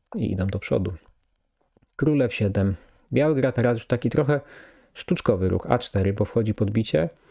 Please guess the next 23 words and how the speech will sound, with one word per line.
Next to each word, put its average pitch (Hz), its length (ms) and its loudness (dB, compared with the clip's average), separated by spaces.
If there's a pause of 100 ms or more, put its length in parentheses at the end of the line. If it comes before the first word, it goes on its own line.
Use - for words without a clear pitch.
(380)
Natomiast 120 320 0
gdyby 110 200 2
goniec, 110 380 0
jeżeli 113 360 0
goniec 110 360 0
czarny 104 340 2
zbiją 98 240 0
sobie 98 200 0
tego 139 260 0
pionka, 110 340 0
to 139 100 0
wtedy 117 260 0
białe 101 260 2
zbijają 98 420 0
tego 107 260 0
pionka 92 380 0
i 143 100 0
będzie 147 260 2
jeszcze 156 300 2
więcej 98 280 0
pionków, 117 340 0
które 104 220 2
mają 101 280 2